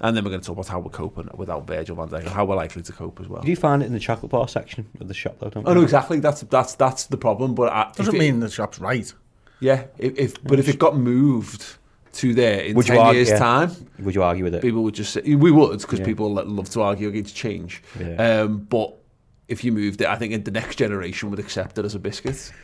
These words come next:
Speaker 1: But it's a bold move. I wonder if there's, like, tax exemption laws that could. That, that,
Speaker 3: Well,
Speaker 2: That's
Speaker 3: if
Speaker 2: the,
Speaker 3: it's,
Speaker 2: that's the
Speaker 3: if
Speaker 2: Jaffa
Speaker 3: it's
Speaker 2: cake.
Speaker 3: fully covered in chocolate, it can't go down as no V A T.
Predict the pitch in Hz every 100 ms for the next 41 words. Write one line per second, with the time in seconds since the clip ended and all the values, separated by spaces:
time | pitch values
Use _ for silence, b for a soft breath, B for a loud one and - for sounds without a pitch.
0 | b b b 107 107 107 120 110 98 123
1 | 180 208 - 202 185 190 160 - 139 127
2 | 113 - 135 135 135 139 139 - - -
3 | 143 - - - 139 139 120 143 - 123
4 | - 113 110 110 - 143 160 165 165 147
5 | 147 139 131 123 113 - 139 127 - -
6 | 120 113 - 113 107 107 - 113 110 101
7 | 101 101 104 98 95 98 95 92 95 110